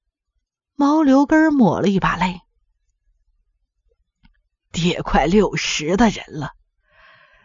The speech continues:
拼死拼活的干了一年，指望给你上大学的弟弟攒上明年的学费，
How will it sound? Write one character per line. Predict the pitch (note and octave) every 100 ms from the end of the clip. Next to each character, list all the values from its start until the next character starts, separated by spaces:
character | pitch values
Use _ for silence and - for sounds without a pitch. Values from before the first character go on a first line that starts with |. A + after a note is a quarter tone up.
| _ _ _
拼 | - - C4 A#3 A3
死 | - - -
拼 | - - A#3 A3
活 | G3+ - D#3+ A3
的 | A3
干 | - C4+ A#3 F#3+
了 | F3+
一 | G3+ A3+ F#3+
年， | F3+ F#3 D3+ A3 F#3+ _ _ - - _ _ _
指 | - G3+ D3
望 | A#3+ A3
给 | G#3+ A3+
你 | B3+ D3
上 | - - C4 G#3+ F3+
大 | A#3 G#3
学 | F#3+ G3
的 | A#3+ C#4
弟 | - C4+ G3
弟 | C3+ A#2 - - _ _ _ _
攒 | - B3 G3+
上 | G3+ C#4 A#3
明 | G#3+ A3 A#3+ D4
年 | B3+ G3+ C4
的 | B3
学 | - - A3 C#4+
费， | C#4 F4+ B3+